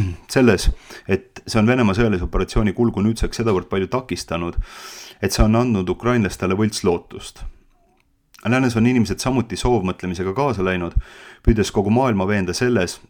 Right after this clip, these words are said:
et Venemaa lüüasaamine on vältimatu, ehkki reaalsus on sootuks midagi muud. Sõda ise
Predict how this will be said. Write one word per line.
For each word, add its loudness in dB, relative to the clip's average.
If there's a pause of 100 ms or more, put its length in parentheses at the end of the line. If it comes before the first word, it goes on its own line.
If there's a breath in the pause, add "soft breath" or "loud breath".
et -6
Venemaa 2
lüüasaamine 2
on 0
vältimatu, -4 (480)
ehkki -2
reaalsus 0 (360 loud breath)
on -4
sootuks 2
midagi 0
muud. -4 (1200 soft breath)
Sõda 0
ise 0